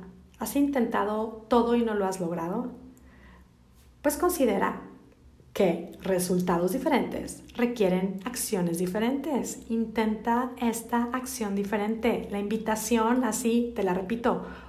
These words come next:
hoy es: descubre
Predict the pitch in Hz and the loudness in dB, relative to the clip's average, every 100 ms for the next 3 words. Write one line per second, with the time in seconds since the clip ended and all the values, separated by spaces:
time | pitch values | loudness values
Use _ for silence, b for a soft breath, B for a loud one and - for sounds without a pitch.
0 | B - 240 247 247 - 196 180 - B | B 6 10 10 8 2 0 0 -8 B
1 | B B B B B B - - - 196 | B B B B B B -20 -20 -6 -4
2 | - 254 254 320 330 | -2 0 2 2 0